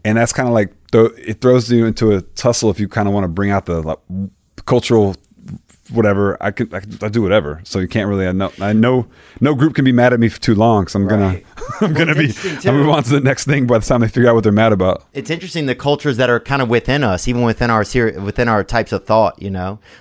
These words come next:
Speaker 2: Like, sometimes we're, we might not even recognize that repeated thoughts that we have inside of us or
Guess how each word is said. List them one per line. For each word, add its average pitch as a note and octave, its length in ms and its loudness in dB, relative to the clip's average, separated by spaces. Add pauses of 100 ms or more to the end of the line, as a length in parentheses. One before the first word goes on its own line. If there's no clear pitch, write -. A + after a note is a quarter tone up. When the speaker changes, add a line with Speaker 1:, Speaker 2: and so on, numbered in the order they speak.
Speaker 2:
Like, A2 160 -2
sometimes C#3 320 0
we're, A2 180 0
we G#2 460 -12
might A#2 120 0
not A#2+ 100 2
even G#2 160 -2
recognize G#2+ 480 0
that G2 120 -2
repeated A2 440 -2
thoughts A2 260 2
that A#2 80 -2
we G2+ 120 -2
have G2+ 180 0
inside G#2+ 320 0
of F#2+ 80 -2
us F#2+ 180 -6 (260)
or - 140 -6